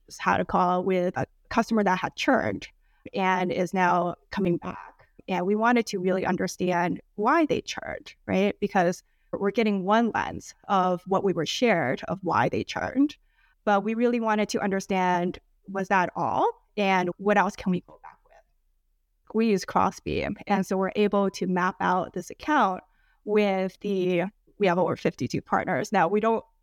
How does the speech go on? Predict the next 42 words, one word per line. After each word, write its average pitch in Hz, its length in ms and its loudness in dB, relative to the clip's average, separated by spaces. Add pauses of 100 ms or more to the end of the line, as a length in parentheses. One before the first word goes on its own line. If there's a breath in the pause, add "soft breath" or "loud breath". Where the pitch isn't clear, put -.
(260)
go 220 200 2
into 208 260 -2
this 208 240 0
level 196 340 0
of 185 140 -8
depth 226 340 0
with 277 140 2
every 214 240 0
fifty-two 214 400 -4
partners, 302 560 2 (340)
but 240 140 2
we'll 277 200 2
go 285 200 0
into 277 360 0
it 214 220 2
with 214 240 0
some 220 120 -4
strategic 240 520 -2
partners 190 400 0
and 185 140 -4
see, 196 200 0
okay, 131 400 0 (420)
they're 220 140 2
also 214 280 0
plugged 208 320 -4
in 185 260 0
with 180 420 0 (1080)
Success. - 560 -2
They're 196 100 0
also 220 320 2
plugged 196 460 0
in 190 400 0
with 180 440 0
Salesforce. - 680 -6 (120)
I'm 226 80 -2
gonna 294 160 2
reach 220 280 -4
out 190 260 0 (400)
to 202 140 -2
those 226 260 2
account 185 320 -4
teams - 540 -2